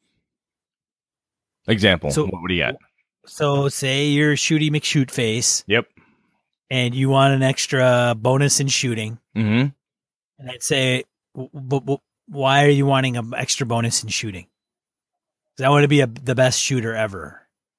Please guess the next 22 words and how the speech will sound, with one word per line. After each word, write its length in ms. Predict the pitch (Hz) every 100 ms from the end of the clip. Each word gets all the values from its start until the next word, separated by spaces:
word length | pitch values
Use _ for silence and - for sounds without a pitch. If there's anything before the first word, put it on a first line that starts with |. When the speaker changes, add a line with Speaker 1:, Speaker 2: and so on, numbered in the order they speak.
| _ _ _ _ _ _ _ _ _ _ _
Speaker 2:
Great. 440 | - 117 90 - - _ _
Just 240 | - 135 -
starting 380 | 156 143 135 123
out? 240 | 139 226 _ _ _ _ _ _ _ - - - -
Speaker 1:
So 320 | - 165 151
right 240 | 113 143 147
there, 160 | 143
I 80 | 107
think 240 | 107 123 123
is 120 | 101
the 100 | 107
important 480 | 95 104 95 92 -
component 500 | 90 98 92 73 -
is 380 | 82 85 82 87
if 420 | 87 - - - _ _ _ _ _ _ _ _ - - _ _ _ _ _ _ _
somebody's 460 | - 135 151 143
doing 360 | 98 123 120 95
that 280 | 80 76 76
and 100 | 87
you 80 | 92
say, 200 | - 92
"Well," 580 | 90 95 92 90 101 98